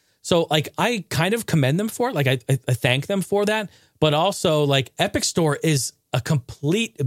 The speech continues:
base. Like, there is nothing great about it right now. Steam is so robust. Now, it's taken them fifteen years to do this.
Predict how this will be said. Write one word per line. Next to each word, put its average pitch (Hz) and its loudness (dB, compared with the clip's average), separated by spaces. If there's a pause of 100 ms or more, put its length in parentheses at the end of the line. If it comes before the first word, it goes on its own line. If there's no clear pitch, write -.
(240)
base. 165 0
Like, 160 0 (320)
there 220 2
is 165 -2
nothing 160 2
great 131 2
about 120 2
it 110 0
right 107 2
now. 101 2
Steam 220 0
is 165 0
so 170 -2
robust. 143 2 (220)
Now, 151 2
it's 180 -2
taken 190 2
them 120 4
fifteen 127 2
years 113 4
to - 0
do 104 6
this. 101 -2